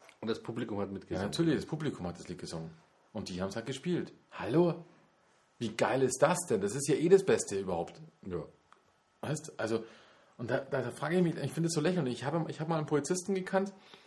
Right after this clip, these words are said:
Speaker 2: der hat mich dann halt, also da, ich glaub, mit dem war ich zwei Jahre irgendwie unterwegs, weil der auch so ein bisschen düster drauf war, aber halt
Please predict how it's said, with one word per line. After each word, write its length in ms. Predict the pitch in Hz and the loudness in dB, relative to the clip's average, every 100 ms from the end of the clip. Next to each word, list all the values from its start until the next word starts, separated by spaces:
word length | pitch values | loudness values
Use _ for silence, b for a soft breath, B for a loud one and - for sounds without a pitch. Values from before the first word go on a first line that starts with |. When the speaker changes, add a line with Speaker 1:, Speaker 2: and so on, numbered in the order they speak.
| B 135 | B -2
Speaker 2:
der 120 | 123 | -2
hat 140 | 135 | -2
mich 140 | 160 - | -2 0
dann 140 | 170 | 0
halt, 160 | 160 - | 0 -4
also 200 | 113 110 | -6 -4
da, 200 | 117 113 113 - | -6 -6 -12 -14
ich 140 | 110 | -10
glaub, 180 | 113 - - | -8 -10 -12
mit 160 | - | -12
dem 100 | 117 120 | -6 -2
war 60 | |
ich 100 | 113 | -2
zwei 220 | - - 117 | -6 -12 -10
Jahre 280 | 117 131 135 | -10 -8 -8
irgendwie 260 | 101 104 | -6 -6
unterwegs, 420 | 104 90 95 - | -4 -4 -4 -4
weil 80 | 123 | -4
der 100 | 110 | -4
auch 60 | - | -4
so 120 | - | -6
ein 40 | 107 | -8
bisschen 180 | 104 101 | -10 -10
düster 240 | 127 123 | -10 -10
drauf 280 | - 110 143 | -8 -6 -4
war, 80 | 156 | -2
aber 180 | 120 | -2
halt 140 | 98 | -2